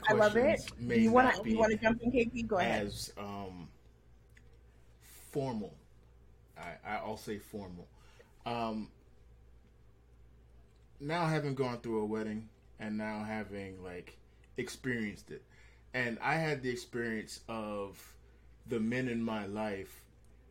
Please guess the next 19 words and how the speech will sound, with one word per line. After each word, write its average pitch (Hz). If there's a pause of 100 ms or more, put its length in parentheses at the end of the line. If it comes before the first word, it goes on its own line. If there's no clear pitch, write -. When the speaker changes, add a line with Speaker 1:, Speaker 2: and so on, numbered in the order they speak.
(360)
Speaker 2:
not 117
fully 120
explaining 104 (2250)
the 131
whole 139 (180)
process 147 (340)
and 123
how, 120
um, 104 (1600)
let's 147
just 165
say 156
how 143
aggravating 117 (120)
it 117
can 101
be. 85 (1000)
And 135
we 156